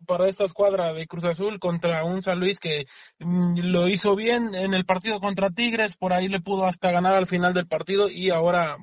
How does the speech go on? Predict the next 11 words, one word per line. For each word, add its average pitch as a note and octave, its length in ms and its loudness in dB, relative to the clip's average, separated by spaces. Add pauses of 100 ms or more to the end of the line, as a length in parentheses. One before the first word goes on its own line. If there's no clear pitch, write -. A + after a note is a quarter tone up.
(260)
gana F3+ 480 2
con E3+ 200 -2
este F3 200 -4
jugador D#3+ 400 0 (320)
Berterame, E3 760 0
que D#3+ 260 -4
da F3 100 2
un G3+ 100 0
buen A3 160 0
partido, G#3 420 -2
también G3 520 -6